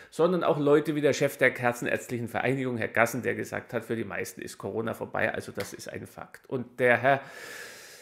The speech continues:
Lauterbach hat's offenbar wirklich nötig, auf den Hund zu kommen. Das ist phänomenal. Es ist eine Meldung, die einen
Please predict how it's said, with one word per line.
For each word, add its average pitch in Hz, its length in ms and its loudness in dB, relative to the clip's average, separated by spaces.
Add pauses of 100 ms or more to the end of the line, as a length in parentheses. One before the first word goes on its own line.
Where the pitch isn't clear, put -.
(440)
Lauterbach 220 500 10
hat's 196 180 6
offenbar 185 420 6
wirklich 208 340 2
nötig, 160 540 2 (180)
auf 208 400 6
den 131 360 6
Hund 240 340 4 (340)
zu - 160 -6
kommen. 180 320 4
Das 175 180 0
ist - 460 -8 (160)
phänomenal. 165 840 4 (760)
Es 151 160 -4
ist - 320 -6 (160)
eine 214 800 10 (200)
Meldung, 180 800 6
die - 180 -2
einen 170 400 4